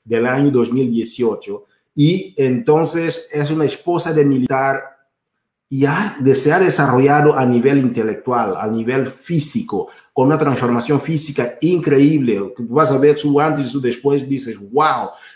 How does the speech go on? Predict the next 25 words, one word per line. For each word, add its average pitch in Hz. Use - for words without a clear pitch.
Tú 156
ves, 175
por 151
ejemplo, 151
cómo 160
ella 160
se 156
ha 156
impactado 151
en 143
la 131
comunidad 131
latina, 139
cómo 156
se 151
ha -
involucrado, 143
cómo 160
se 151
ha, 151
eh, 143
convertido 139
en 156
una 156
persona 147